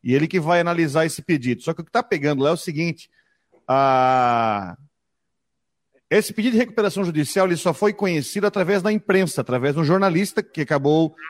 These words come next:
é, o Raul Sartori, que acabou, é, descobrindo a informação e colocou: olha, o Joinville entrou no, com o pedido de recuperação judicial. O que tá pegando é que o Conselho Deliberativo do Conselho Fiscal não gostaram,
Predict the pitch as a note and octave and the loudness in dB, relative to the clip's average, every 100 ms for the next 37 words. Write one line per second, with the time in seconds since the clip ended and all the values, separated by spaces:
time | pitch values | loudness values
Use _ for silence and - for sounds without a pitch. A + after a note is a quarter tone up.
0 | - _ A#2 B2 A#2+ A2+ A#2 C3 D3+ G3 | -20 _ -2 0 0 -2 0 0 0 0
1 | F3 - E3 F#3 G3 F3+ D3 E3 F#3+ G#3+ | -2 2 0 0 -2 0 2 4 4 4
2 | E3 D#3 D#3+ D#3+ D3+ D#3+ - D4 A3 F#3 | 0 -2 0 0 -2 -2 -2 -2 2 2
3 | G#3 G#3+ A#3 A#3 A#3 A3 A#3 C#4 C#4+ A3+ | 2 0 0 -2 -2 -2 -2 0 -2 0
4 | F3+ B2+ A#2+ - C3 F#3 D#3+ D3+ F#3+ F#3+ | 0 0 -6 -12 -8 -6 -4 -2 -4 0
5 | F#3+ F#3+ _ _ G3 - _ F3 F#3+ F#3+ | 0 0 _ _ -4 -4 _ -4 -4 0
6 | F#3+ F3 - G3 - G#3 F#3 G3 - C#3+ | 0 0 0 0 2 0 2 -2 2 0
7 | - G#3+ A3 F#3+ F#3+ A#3+ A#3 A3 G#3 G3 | 2 0 2 2 2 0 0 -2 -4 -6
8 | - A#3+ A#3 A3 G#3 F3+ F#3+ G3 F#3 F3 | -4 -4 0 2 2 0 -2 -6 -4 -2
9 | F#3 F#3 D3+ F#3+ F#3+ G#3 E3+ - F#3+ G#3+ | -2 -2 -2 0 0 2 0 0 2 2
10 | F3+ | 2